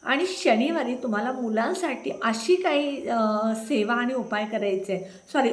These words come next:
उपाय करायचा आहे, त्यामुळं मुलांच्यात जे काही दोष आहेत ते निघून जातील.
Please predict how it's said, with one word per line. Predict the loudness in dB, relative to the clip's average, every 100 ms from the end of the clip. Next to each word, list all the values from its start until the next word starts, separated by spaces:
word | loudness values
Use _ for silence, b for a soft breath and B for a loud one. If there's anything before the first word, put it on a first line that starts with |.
| 0
उपाय | 2 4 4
करायचा | 2 0 -2 -4
आहे, | -6 B B B 2
त्यामुळं | 2 4 2 0
मुलांच्यात | 0 0 0 0 -2 -2 -2 -2 -10 -8
जे | -2 -2
काही | 0 -2
दोष | 0 -2 0 -2
आहेत | -4 -2
ते | 0
निघून | 0 -2 -2
जातील. | -2 -2